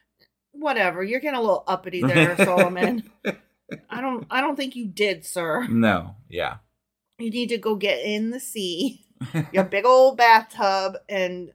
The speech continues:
Speaker 1: soak your head a little bit, 'cause
Speaker 2: Right.
Speaker 1: you're getting uppity.
Speaker 2: Right.
Speaker 1: "No one can comprehend what goes on under the sun."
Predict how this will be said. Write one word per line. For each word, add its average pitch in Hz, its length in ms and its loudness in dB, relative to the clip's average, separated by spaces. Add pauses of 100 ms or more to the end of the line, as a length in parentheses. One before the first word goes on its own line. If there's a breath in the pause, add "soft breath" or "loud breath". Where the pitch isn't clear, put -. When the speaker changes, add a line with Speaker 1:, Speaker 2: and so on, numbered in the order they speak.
(160)
Speaker 1:
soak 208 360 -8
your 196 80 -6
head 202 200 0
a 175 60 -2
little 175 220 -10
bit, 113 300 -10
'cause 175 200 -4
Speaker 2:
Right. 92 160 -2
Speaker 1:
you're 190 100 -4
getting 220 220 -4
uppity. 165 600 -6
Speaker 2:
Right. 87 300 -8 (480)
Speaker 1:
"No 262 300 4
one 359 280 6
can 320 220 -4
comprehend 262 880 2
what 226 220 0
goes 226 240 2
on 208 320 2
under 196 300 -6
the 208 120 -6
sun." 208 400 -2